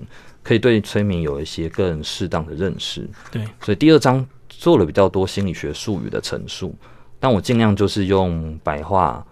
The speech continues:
Speaker 1: 比较，然后举一些例子的方法让大家了解。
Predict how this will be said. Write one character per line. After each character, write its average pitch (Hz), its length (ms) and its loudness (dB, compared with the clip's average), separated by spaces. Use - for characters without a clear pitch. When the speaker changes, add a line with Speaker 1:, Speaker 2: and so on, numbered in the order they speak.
Speaker 1:
比 76 80 -10
较， 85 400 2
然 80 100 -2
后 87 100 0
举 80 180 -6
一 76 40 -6
些 85 160 -4
例 87 140 -4
子 - 140 -16
的 - 100 -6
方 80 240 -4
法 - 280 -6
让 95 140 -2
大 82 160 2
家 80 180 -2
了 50 260 -6
解。 - 140 -14